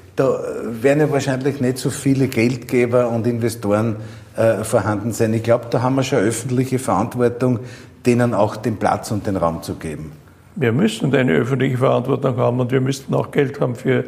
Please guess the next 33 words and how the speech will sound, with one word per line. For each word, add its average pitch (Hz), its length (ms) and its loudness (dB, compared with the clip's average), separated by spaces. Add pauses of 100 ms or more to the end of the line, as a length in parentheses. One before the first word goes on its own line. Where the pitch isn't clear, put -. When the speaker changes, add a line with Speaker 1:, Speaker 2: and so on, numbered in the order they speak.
Speaker 1:
Ja. 87 120 -8 (120)
Speaker 2:
wie 143 140 2
gesagt, 135 500 0
aktuelle 131 520 2
Kunst. 170 460 0 (260)
Da 131 100 0
sind 147 180 0
wir 151 80 4
beim 131 220 0
wichtigsten 127 520 -4
Thema, 147 340 2
denn 147 180 -2
die 135 100 2
aktuelle 127 440 0
Kunst 156 440 -4 (280)
bestimmt, 143 520 0 (340)
wie 160 400 2
unsere 131 280 0
Zukunft 127 420 -2
auszusehen 117 720 0
hat. 107 260 0 (440)
Und 139 320 2
hier 180 520 2
wird 139 280 0 (120)
vieles 156 320 0
unterschätzt, 139 840 0 (320)
äh, - 140 2
findet 139 420 -2
nichts 147 300 0
statt, - 500 -2
das 139 220 -2
ich - 180 -2
also 123 340 0